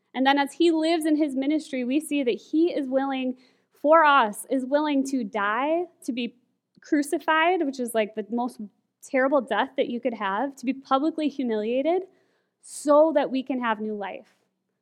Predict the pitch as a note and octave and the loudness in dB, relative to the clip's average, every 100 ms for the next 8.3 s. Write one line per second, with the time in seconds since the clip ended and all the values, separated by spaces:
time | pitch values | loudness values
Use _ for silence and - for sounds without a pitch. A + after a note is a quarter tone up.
0 | _ - - C4 D4+ C4 C4 B3+ A#3+ A#3+ | _ -6 0 4 4 2 -4 -4 -6 -6
1 | A3 G#3 G3+ - G3 G3+ G3 F#3+ - A3 | -6 -6 -8 -10 -14 -14 -14 -16 -16 -18
2 | G#3 _ _ _ _ _ _ _ _ _ | -20 _ _ _ _ _ _ _ _ _
3 | A#3 C#4 D#4+ D4 - D#4 D#4 D4+ C4+ B3 | -4 2 4 4 6 2 4 0 2 2
4 | G#3 A3 C#4 D4 G#3 - D#4+ - B3+ A#3+ | 2 0 -2 -2 -2 0 0 0 -6 -6
5 | - A3+ A#3 D4 - A#3 A#3 A3 G#3+ G#3+ | -10 -8 -4 -4 -2 -4 -2 -2 -4 -8
6 | _ _ - A3 A3 - A3 G#3 G#3 G3+ | _ _ -6 -4 -6 -4 -2 -2 -4 -4
7 | G3 G3 - _ _ A3 G#3+ - G#3 F#3+ | -6 -8 -16 _ _ -4 -4 -2 -4 -4
8 | G3 F3+ | -6 -6